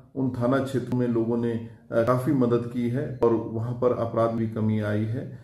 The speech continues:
इसी तरह मैं चाहूँगा कि अन्य थाना क्षेत्र, अन्य सभी लोग, चाहे आपका industrial setup है, चाहे commercial setup है,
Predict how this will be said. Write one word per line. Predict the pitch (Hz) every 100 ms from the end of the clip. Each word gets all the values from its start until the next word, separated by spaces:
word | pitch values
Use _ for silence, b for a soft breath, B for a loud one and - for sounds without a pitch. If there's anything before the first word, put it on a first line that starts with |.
| B
इसी | 135 165
तरह | 156 151
मैं | 139 127
चाहूँगा | 123 117 117 120
कि | 120
अन्य | 131 143 143 -
थाना | 117 120
क्षेत्र, | 117 127 120 120
अन्य | - 143
सभी | 139 135 151
लोग, | 139 117 104
चाहे | 120 117
आपका | 117 - 120
industrial | 120 - 139 127
setup | 127 120 127 120
है, | 123
चाहे | 123 107
commercial | 110 127 120 131
setup | 120 123 120 123 123
है, | 131 131